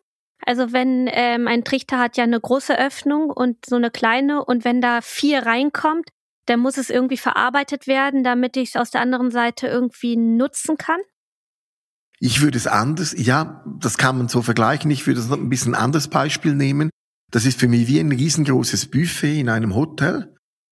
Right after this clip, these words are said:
Speaker 1: Hm.
Speaker 2: Und, und habe ich die Fähigkeit, aus diesen vielen Möglichkeiten mir das rauszusuchen, was ich wirklich mag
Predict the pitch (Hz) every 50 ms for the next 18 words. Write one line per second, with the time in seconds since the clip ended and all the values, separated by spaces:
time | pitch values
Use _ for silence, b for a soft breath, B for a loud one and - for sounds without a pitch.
0 | _ _ 262 247 233 226 214 - - 127 123 123 147 131 123 107 110 113 123 156
1 | 170 151 - - - 135 113 - - 113 117 117 110 - - - 143 143 147 139
2 | 127 120 113 - - - 151 - 143 143 135 117 - - 151 151 147 135 120 117
3 | 131 147 175 165 151 - - - 143 147 - - 117 120 120 - 104 101 135 -
4 | - - 135 123 143 139 - - 151 135 - - 139 135 127 127 123 117 - 104
5 | 104 113 123 117 - - - - - 82 78 78 73 - - - -